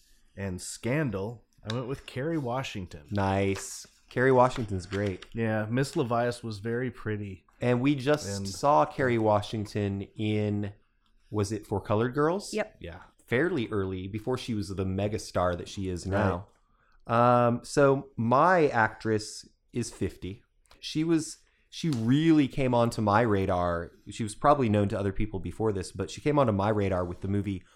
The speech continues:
Speaker 2: Hustle and Flow. Uh, she's also in Hidden Figures. She's in Baby Boy, Proud Mary, and the T V show Empire.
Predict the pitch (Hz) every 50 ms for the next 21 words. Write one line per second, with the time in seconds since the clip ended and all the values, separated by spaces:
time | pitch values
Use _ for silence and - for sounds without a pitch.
0 | _ _ - 120 117 - - 135 120 110 101 92 - - 98 98 104 131 165 165
1 | - - _ _ _ _ _ _ _ _ _ _ _ _ _ - - 110 110 110
2 | 110 107 110 - - 131 113 123 120 123 123 - - 143 135 135 - - - -
3 | 123 113 120 127 - - 107 113 120 104 - - 120 139 123 98 98 101 123 -
4 | - - - _ - _ _ _ _ _ _ - - - 117 101 117 120 110 98
5 | 87 117 117 139 151 151 135 113 98 113 117 127 131 135 135 135 147 143 139 _
6 | _ _ - - 131 127 131 139 127 127 123 113 117 123 131 135 139 139 - -
7 | - 104 107 113 113 113 104 98 - - 131 127 131 120 - - 127 127 123 123
8 | 123 - 117 143 165 160 - 110 101 95 95 98 98 -